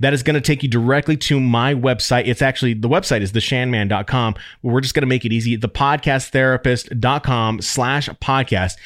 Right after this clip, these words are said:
And that'll take you directly to the podcast page. And you're gonna see a player up there. You're gonna see the podcast artwork, but you're also going to see the contact me section.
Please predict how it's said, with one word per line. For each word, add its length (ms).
And 140
that'll 220
take 200
you 60
directly 640
to 440
the 160
podcast 720
page. 300
And 120
you're 80
gonna 120
see 220
a 60
player 440
up 200
there. 180
You're 140
gonna 180
see 160
the 140
podcast 500
artwork, 420
but 180
you're 100
also 280
going 160
to 60
see 260
the 140
contact 580
me 200
section. 560